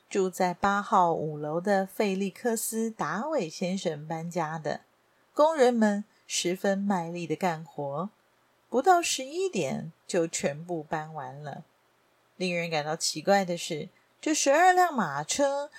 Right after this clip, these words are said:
没有一辆写有搬运公司的名称和地址。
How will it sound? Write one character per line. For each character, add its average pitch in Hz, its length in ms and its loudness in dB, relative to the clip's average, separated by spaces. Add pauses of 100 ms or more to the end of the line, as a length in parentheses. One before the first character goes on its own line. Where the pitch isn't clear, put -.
(120)
没 208 240 0
有 349 180 2
一 175 160 -4
辆 196 340 0 (100)
写 170 260 -2
有 156 180 -2
搬 175 260 -2
运 170 180 -6
公 170 220 -2
司 180 180 -8
的 160 140 -2
名 156 260 -12
称 269 380 -2 (100)
和 247 220 -4
地 311 220 0
址。 - 460 -6